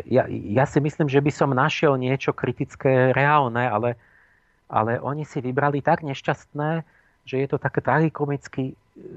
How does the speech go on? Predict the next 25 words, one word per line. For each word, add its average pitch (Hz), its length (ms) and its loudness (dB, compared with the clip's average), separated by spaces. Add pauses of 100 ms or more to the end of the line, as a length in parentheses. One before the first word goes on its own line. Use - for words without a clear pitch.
vlastne 120 400 -4
strašne - 400 -2
dobre 131 240 4
sa - 160 -2
to 127 140 0
dá - 160 2
otočiť 117 420 -4
proti 120 320 -2
nim 123 160 -2
samým, 110 400 -2
že 113 160 -4
ako 110 220 -6
keby 110 260 -4
to - 80 -6
svedčí, 110 400 -2
že, 107 220 -2 (500)
že 101 80 -4
jak 120 160 4
oni 131 220 4
nerozumejú 117 580 2
vôbec, 110 240 -2
čo - 240 -2
hovoria. 98 480 0 (880)
Na-, 107 240 0
no, 110 320 0